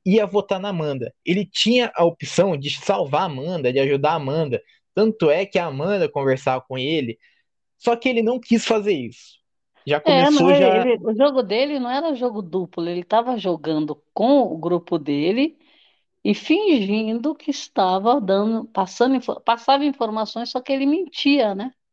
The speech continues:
Speaker 1: Sim.
Speaker 2: E, e, se-, e na me-, na medida do possível, ele da-, ele dava uma manipulada pra tentar conseguir colocar no paredão quem ele queria. Por exemplo, o, o Fred, ele praticamente estava combinando mesmo o,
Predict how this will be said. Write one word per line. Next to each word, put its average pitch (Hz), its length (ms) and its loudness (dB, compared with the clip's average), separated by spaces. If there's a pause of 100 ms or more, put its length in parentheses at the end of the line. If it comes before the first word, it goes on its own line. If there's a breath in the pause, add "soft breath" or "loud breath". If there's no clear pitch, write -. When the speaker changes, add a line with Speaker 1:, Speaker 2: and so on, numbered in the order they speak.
(560)
Speaker 1:
Sim. - 400 4
Speaker 2:
E, - 80 -20 (160)
e, 285 240 4
se-, - 200 -8
e 240 120 -2
na 285 140 4
me-, 254 180 0
na 233 120 0
medida 226 400 -2
do 220 100 -8
possível, 247 420 -4
ele 240 80 -8
da-, 262 160 0
ele 240 100 -4
dava 247 220 2
uma 262 60 2
manipulada 254 760 0
pra 226 180 0
tentar 226 440 -2
conseguir 208 460 -6
colocar 202 500 0
no 185 100 -2
paredão 180 520 0
quem 202 200 -2
ele 214 140 -2
queria. 262 420 0
Por 214 200 -2
exemplo, 196 520 -2 (460 soft breath)
o, 240 300 2
o - 20 -2
Fred, 196 720 0 (600)
ele 214 180 0
praticamente 247 840 -2
estava 254 300 -2
combinando 262 800 0
mesmo 151 640 -4
o, 160 360 -4